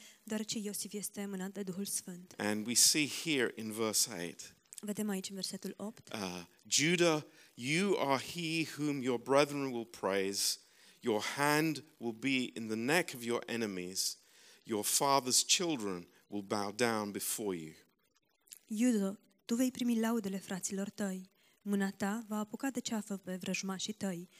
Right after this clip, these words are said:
Speaker 1: Fiii tatălui tău se vor închina până la pământ înaintea ta.
Speaker 2: "Judah is a lion's whelp. From the prey, my son,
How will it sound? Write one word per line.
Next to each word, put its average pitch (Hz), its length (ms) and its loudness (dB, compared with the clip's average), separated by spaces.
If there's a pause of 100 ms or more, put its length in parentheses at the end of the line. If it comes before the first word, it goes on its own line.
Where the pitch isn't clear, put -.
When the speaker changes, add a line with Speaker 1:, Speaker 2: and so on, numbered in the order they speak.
(120)
Speaker 1:
Fiii 254 280 0
tatălui 208 340 -2
tău 190 280 -2
se - 160 -2
vor 196 100 -2
închina 196 420 -2
până 233 220 -4
la 240 120 -2
pământ 190 420 -4
înaintea 180 500 -10
ta. 185 280 -14 (300)
Speaker 2:
"Judah 160 480 6
is 127 200 2
a 120 60 4
lion's 139 640 2
whelp. 107 500 -4 (360)
From 110 300 -2
the 107 80 0 (200)
prey, 87 500 2 (240)
my 107 220 -2
son, 101 580 8